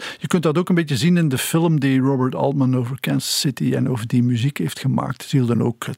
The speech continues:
tenor battles en ja, een ruig zootje. Het is bekend, eh, ze waren veel op tournee, eh, zaten, eh, in pensionnetjes. Eh,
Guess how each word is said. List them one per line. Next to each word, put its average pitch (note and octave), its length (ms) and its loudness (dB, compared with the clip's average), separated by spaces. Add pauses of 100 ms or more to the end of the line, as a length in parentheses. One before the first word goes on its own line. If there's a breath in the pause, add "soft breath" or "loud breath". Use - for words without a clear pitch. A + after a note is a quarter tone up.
tenor C3 380 2
battles A#2 600 -2
en A#2 280 0 (360 loud breath)
ja, D3+ 240 -2
een C3+ 80 0
ruig C#3 240 0
zootje. D3+ 640 0
Het - 140 -6
is C#3 160 0
bekend, C#3 480 -2
eh, C#3 160 -2
ze C#3 160 -2
waren B2 260 0
veel D3+ 240 2
op C#3+ 120 -2
tournee, C#3+ 880 0
eh, - 640 -4
zaten, - 500 -6
eh, - 200 -6 (360 loud breath)
in C3+ 160 0
pensionnetjes. C#3 1000 0
Eh, E3 260 -4